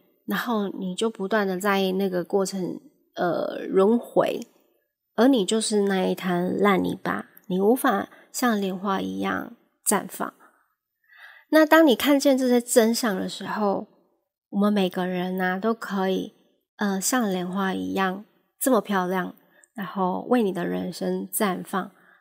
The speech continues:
然后你可以让别人知道，他们也可以像莲花一样。OK，我，我提得有点远，但是我，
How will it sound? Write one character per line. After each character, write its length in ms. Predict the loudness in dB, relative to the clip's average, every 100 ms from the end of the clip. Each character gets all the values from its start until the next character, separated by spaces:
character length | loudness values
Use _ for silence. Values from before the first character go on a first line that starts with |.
| _
然 120 | -8 -4
后 120 | -2
你 120 | -2
可 180 | -2 -2
以 40 |
让 220 | 0 -2 -2
别 160 | -2
人 180 | -2 -4
知 200 | -4 -2
道， 320 | 0 0 -4 _ _ _
他 160 | -6 -2
们 140 | 0
也 100 | -2
可 200 | -6 -6
以 40 |
像 260 | -4 -4 -4
莲 140 | -6 -6
花 220 | -4 -4
一 200 | -6 -12
样。 180 | -14 -16 _ _ _ _ _ _ _ _ -14
OK， 380 | -14 -10 -12 -14 _ _ _ _ _ -20 -20 -20 _ _ -14
我， 240 | -6 0
我 140 | 0
提 180 | 2 2
得 140 | 4 4
有 160 | 2
点 200 | 2 0
远， 160 | 0 -2
但 180 | -4 -2
是 80 | 0
我， 240 | 0 0